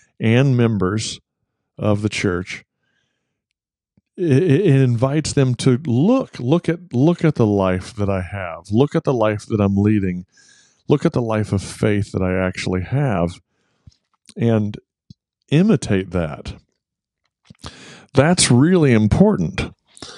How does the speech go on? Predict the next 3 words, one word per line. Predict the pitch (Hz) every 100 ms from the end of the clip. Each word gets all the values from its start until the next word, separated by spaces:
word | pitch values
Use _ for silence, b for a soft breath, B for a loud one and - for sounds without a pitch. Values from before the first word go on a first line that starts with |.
| B B B -
for | - 104 101 101 _ _ _ _ _ _ _ _
a | 110
leader. | 98 98 107 87 - -